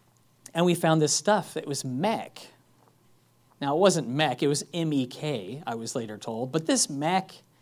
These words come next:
it was working wonders. We were just washing our hands in it. We were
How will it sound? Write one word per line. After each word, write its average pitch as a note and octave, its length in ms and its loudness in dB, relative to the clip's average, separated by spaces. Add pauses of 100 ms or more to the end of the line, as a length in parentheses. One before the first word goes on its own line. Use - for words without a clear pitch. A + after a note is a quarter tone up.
(240)
it G3+ 100 2
was F3 220 4
working D3 520 4
wonders. B2+ 640 -2 (460)
We D4 140 2
were A#3+ 180 10
just D#3+ 400 0 (480)
washing G3 380 8
our C3+ 120 6
hands G#3 460 2
in G3 80 2
it. F#3 220 4
We D3+ 160 4
were C#3 340 6